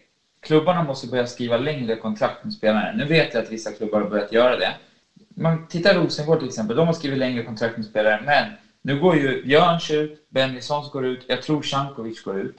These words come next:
Alla tre är jag hundra procent säker på kommer lämna i sommar. Bara för att Rosengård måste få in pengar för att de ska kunna värva nya spelare. Och då är det så här, då har de blivit av med tränaren, de har blivit av med kanske tre av deras fem bästa spelare, eller fyra, fy-, tre av deras sex bästa spelare.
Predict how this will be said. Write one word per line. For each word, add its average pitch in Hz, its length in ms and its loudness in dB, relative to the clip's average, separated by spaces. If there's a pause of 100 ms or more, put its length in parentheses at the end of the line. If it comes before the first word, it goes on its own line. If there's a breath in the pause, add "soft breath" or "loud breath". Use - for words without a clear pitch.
(140)
Alla 147 260 6
tre 156 220 -4
är 143 240 -4
jag 131 120 2 (120)
hundra 170 320 0
procent 117 280 -12
säker 113 240 -4
på 104 120 -10
kommer 110 220 -6
lämna 107 260 -2
i 104 40 -8
sommar. 98 340 -8 (200)
Bara 135 240 8
för 127 140 -10
att 113 60 -14
Rosengård 120 340 -10
måste 110 260 -10
få 107 80 -8
in 98 160 -6
pengar 117 340 -4 (120)
för 120 60 0
att 120 100 0
de 123 100 -6
ska 110 140 -12
kunna 107 260 0
värva 104 280 2
nya 113 260 0
spelare. - 320 -12 (120)
Och 120 100 -8
då 139 60 2
är 156 40 4
det 147 60 -6
så - 60 0
här, 107 80 2
då 117 60 0
har 131 60 4
de 151 80 0
blivit 139 180 0
av 120 120 2
med 110 120 -8
tränaren, 135 600 -2 (160)
de 127 120 -6
har 123 80 0
blivit 120 180 -2
av 113 120 2
med 107 140 -4
kanske 110 200 -12
tre 139 280 0
av 113 120 2
deras 107 420 -2
fem 127 220 2
bästa 123 240 -8
spelare, 135 400 -6 (120)
eller 123 180 -4
fyra, 131 340 -2 (320)
fy-, - 200 -10
tre 135 200 0
av 123 140 2
deras 113 400 -2 (240)
sex 170 320 -6
bästa 107 220 -6
spelare. 76 300 -8